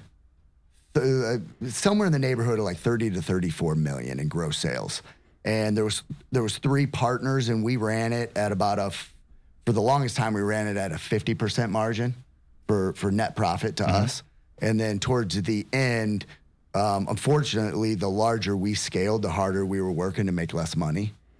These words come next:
Speaker 2: Which is
Speaker 1: And
Speaker 2: a classic story of scaling.
Speaker 1: Yeah, yeah. So towards the end, we were at about a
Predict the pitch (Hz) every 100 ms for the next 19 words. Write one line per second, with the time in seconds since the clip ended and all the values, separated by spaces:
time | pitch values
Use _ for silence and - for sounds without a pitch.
0 | _ _ _ - 110 107 87 78 82 80
1 | - 82 78 - 82 80 104 139 123 98
2 | - - - 123 120 98 - - - -
3 | - 135 127 123 120 117 151 165 160 127
4 | 120 127 127 123 120 117 113 110 101 104
5 | 104 104 104